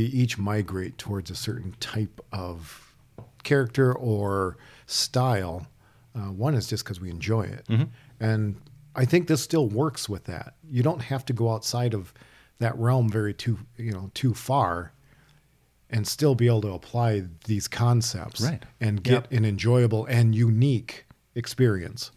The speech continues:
Speaker 3: Absolutely. Yeah, and I mean, ultimately, what we're looking to do with this is for those of you who are, who participate in this, uh, we feel really good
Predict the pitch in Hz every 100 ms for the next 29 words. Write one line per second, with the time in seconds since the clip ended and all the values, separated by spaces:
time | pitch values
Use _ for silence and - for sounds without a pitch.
0 | _ - 131 139 135 135 147 107 107 _
1 | _ 170 196 151 160 160 139 190 254 202
2 | 156 139 139 139 - _ 147 143 170 214
3 | 175 151 131 113 131 117 143 156 139 127
4 | 127 127 - 135 135 147 131 139 135 131
5 | 117 - - - 151 147 120 - 196 -
6 | - 131 110 - 135 139 139 98 92 -
7 | - _ _ _ _ - 127 120 120 120
8 | 117 - _ _ - 123 226 240 208 170
9 | 135 131 151 143 113 139 139 120 107